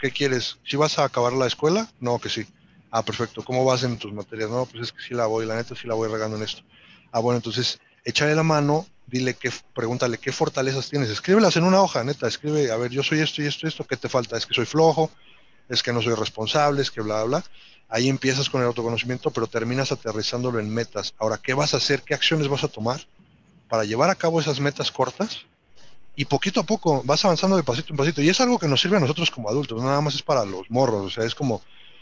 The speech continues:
a veces tú también traes la idea de que es que quiero llegar a tener una mansión en Beverly Hills. Sí, vato, pero, o sea, para llegar ahí tienes que ponerte metas cortas, cortas, cortas, cortas, y cuando menos lo esperes,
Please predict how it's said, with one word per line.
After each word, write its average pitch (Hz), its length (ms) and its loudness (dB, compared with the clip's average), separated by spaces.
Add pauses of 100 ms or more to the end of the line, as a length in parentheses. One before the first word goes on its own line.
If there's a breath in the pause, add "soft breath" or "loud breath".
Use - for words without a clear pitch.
(240 soft breath)
a - 80 0
veces 135 260 2
tú - 100 -10
también 143 240 2
traes 139 220 2
la 139 100 2
idea 120 160 4
de 117 100 0
que - 100 -12
es 135 100 -2
que - 120 -14
quiero 147 220 0
llegar 135 460 0 (520)
a 135 420 2
tener 131 360 -2 (180)
una 135 200 0
mansión 127 500 0
en 123 80 -2
Beverly 120 360 -2
Hills. 104 220 -8
Sí, 151 140 2
vato, 131 240 2
pero, 104 200 -4
o 92 40 -4
sea, 117 200 2
para 104 200 -4
llegar 123 240 0
ahí 135 120 0
tienes 139 220 -6
que - 80 -8
ponerte 117 360 -6
metas 117 280 -6
cortas, 131 320 -2
cortas, 113 280 -8
cortas, - 280 -10
cortas, 143 340 -2
y 120 40 -10
cuando 123 200 0
menos 190 220 4
lo 143 60 4
esperes, 160 480 -2